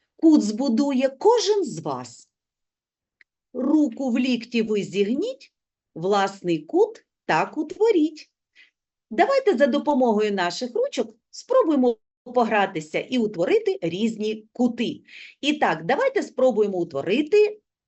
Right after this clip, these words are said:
найбільший кут. Молодці. Тепер середній.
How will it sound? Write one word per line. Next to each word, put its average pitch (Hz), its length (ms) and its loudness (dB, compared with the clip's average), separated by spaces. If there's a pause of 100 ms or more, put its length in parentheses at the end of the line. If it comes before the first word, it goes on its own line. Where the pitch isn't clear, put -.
(220)
найбільший 170 1200 -4
кут. - 420 -18 (2000)
Молодці. 151 1080 -4 (840)
Тепер 190 560 2
середній. 196 960 -2